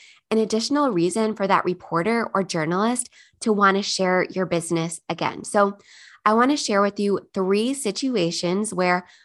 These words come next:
I reached out to my local business reporter, and eventually we got on a first name basis. We started texting. Every time I would have one of these situations or tips, I would just text her and she would say, "You know what? This is perfect.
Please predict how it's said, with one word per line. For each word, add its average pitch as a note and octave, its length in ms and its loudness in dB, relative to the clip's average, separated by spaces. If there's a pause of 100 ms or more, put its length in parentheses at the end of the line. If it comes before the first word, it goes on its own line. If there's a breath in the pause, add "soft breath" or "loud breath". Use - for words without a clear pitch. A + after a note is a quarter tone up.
(160 soft breath)
I F#3 100 2
reached A#3 340 0
out F3+ 220 2
to G3+ 360 2
my G3+ 200 0
local F#3 340 0
business F#3 400 -2
reporter, A#3 640 0 (480 loud breath)
and A3 320 4 (100)
eventually A3 520 2
we G3 120 2
got F3 200 4
on E3 180 6
a E3 60 0
first D#3+ 280 -4
name D#3 140 -2
basis. B3+ 580 0
We F3 260 -2
started D#3+ 380 -2
texting. G#3+ 720 -2
Every F#3 280 -2
time F3+ 340 -2 (420 soft breath)
I G3+ 80 0
would G3+ 120 2
have F#3+ 260 -2
one F#3 120 0
of F3+ 100 -4
these F3+ 180 -2
situations E3+ 960 -2
or E3 300 -2
tips, E3+ 500 -6 (420 loud breath)
I F3+ 200 2
would F3+ 160 2
just E3+ 240 -6
text - 320 -6
her A#3 120 4
and G#3 140 2
she G#3+ 100 0
would G3 120 0
say, G3 340 0
"You B3+ 80 0
know C4 80 4
what? B3+ 260 2
This A#3+ 200 0
is A#3 100 -6
perfect. - 540 -6